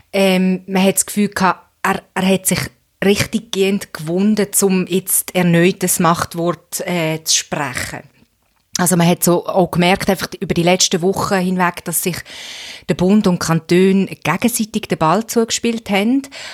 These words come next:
ohne dass dann eine von den Instanzen wirklich gefunden hat, "Mal, jetzt machen wir es so."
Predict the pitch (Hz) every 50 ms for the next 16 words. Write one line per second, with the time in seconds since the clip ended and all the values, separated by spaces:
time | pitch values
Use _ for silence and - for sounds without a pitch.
0 | - - _ _ 185 185 202 220 233 226 220 208 190 190 - - - 190 185 190
1 | 185 180 - 175 175 180 202 214 208 214 - 185 180 160 180 180 - - 170 165
2 | 175 180 - - 165 175 185 - - - - - - 185 185 175 170 160 165 160
3 | - - 170 160 160 160 170 175 180 - 147 170 - - - 170 156 151 - 160
4 | 151 151 - - - 180 165 190 233 254